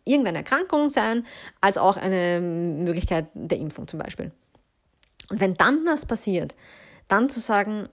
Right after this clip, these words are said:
„Ah, shit, das habe ich nicht gewusst. Hätte ich das gewusst, hätte ich mich anders entschieden.“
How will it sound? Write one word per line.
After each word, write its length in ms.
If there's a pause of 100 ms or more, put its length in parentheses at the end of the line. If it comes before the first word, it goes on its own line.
(160)
„Ah, 180
shit, 480 (680)
das 160
habe 120
ich 80
nicht 240
gewusst. 400
Hätte 200
ich 100
das 260
gewusst, 400
hätte 220
ich 60
mich 200
anders 280
entschieden.“ 500